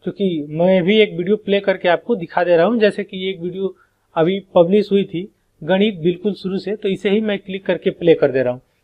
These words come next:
तो मैंने इसे क्लिक किया और देखें YouTube की जो प्लेयर जो होती है उस प्लेयर में यह वीडियो प्ले होने के लिए तैयार है। क्योंकि दोस्तों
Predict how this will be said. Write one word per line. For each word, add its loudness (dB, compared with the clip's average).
तो 4
मैंने 6
इसे 2
क्लिक -2
किया 2
और 2
देखें 0
YouTube 0
की -4
जो 2
प्लेयर 8
जो 4
होती -4
है -8
उस 0
प्लेयर 4
में -2
यह 2
वीडियो -2
प्ले 2
होने -4
के -6
लिए 2
तैयार 0
है। -18
क्योंकि -2
दोस्तों -2